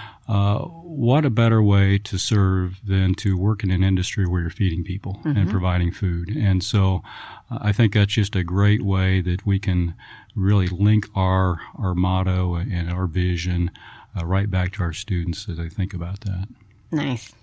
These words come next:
Speaker 2: Yeah, that is a great thing about H L G. Every class you go into, it could be agriculture, it could be math, it could be science. We,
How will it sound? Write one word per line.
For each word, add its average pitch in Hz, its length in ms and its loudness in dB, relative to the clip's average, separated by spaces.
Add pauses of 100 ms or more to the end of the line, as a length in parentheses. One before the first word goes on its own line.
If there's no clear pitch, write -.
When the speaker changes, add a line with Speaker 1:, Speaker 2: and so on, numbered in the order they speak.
Speaker 2:
Yeah, 165 380 0
that 269 260 -2
is 180 160 -6
a 117 40 -6
great 131 240 -4
thing 127 120 -4
about 117 200 0
H 123 180 -8
L 120 100 -10
G. 120 380 -10
Every 175 300 0
class 175 400 2
you 170 100 -4
go 151 200 0
into, 135 280 0
it - 80 -12
could 127 140 -4
be 123 280 -2
agriculture, 165 920 -2
it - 120 -4
could 120 140 -2
be 127 340 2 (400)
math, 165 520 4
it 147 60 -6
could 143 100 -4
be 139 80 -4
science. 156 560 2
We, 147 420 0